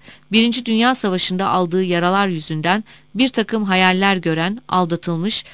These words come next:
kaçık ve karışık kafalı bir idealist oluverdi. Basında yayımlanan resmi basın bildirisinde şöyle deniyordu:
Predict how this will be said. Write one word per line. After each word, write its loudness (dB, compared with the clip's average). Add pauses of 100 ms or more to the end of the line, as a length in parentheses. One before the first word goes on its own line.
(160)
kaçık -2 (240)
ve 4
karışık -2
kafalı -2
bir -2
idealist 2
oluverdi. -4 (1900)
Basında 4
yayımlanan 2 (260)
resmi 2
basın 0
bildirisinde -2
şöyle 2
deniyordu: -4